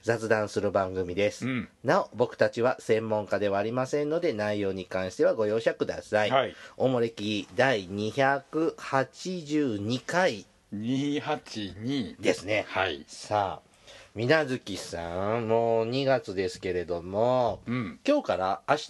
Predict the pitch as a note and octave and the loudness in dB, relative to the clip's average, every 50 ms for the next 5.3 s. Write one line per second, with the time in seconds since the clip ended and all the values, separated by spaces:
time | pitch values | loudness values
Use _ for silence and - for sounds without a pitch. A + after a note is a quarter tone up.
0 | F4 - - G#2 F#2 - - A#2+ A2 G2 D#2+ D#2+ D#2 - B2+ E3 G#3+ A3 - _ | -2 0 0 0 0 0 -2 -2 -2 -2 -4 -8 -10 -8 -6 -6 -6 -6 -8 _
1 | _ _ _ _ _ _ _ - - _ _ _ _ _ _ _ - - C#3 D#3+ | _ _ _ _ _ _ _ -20 -20 _ _ _ _ _ _ _ -8 -6 -4 0
2 | D#3+ D#3 C#3+ C3 - - - - - B2 A#2+ - G#3 G3+ D3+ B2+ D3 D#3+ D3 C3 | 0 2 0 0 -2 -8 -20 -20 -20 -18 -4 0 2 2 2 2 0 0 0 0
3 | - - G2+ G2 G2+ A2+ A2 - - - A#2+ A#2 A2 A2+ G#2 F#2 E2 D2+ D2+ F#2 | -2 -2 -8 -10 -8 -10 -12 -8 -4 -2 0 0 2 0 0 -2 -4 -4 -2 0
4 | G2 F2+ - - - G2+ F#2 G2 F#2+ F#2+ F2 - - D#2 - - - - - C3 | 0 0 -2 -4 -8 -8 -6 -6 -6 -6 -8 -10 -12 -14 -14 -16 -6 -2 -2 -2
5 | - B2 A2 G#2+ A2 G#2+ | 0 0 -2 -2 -2 -2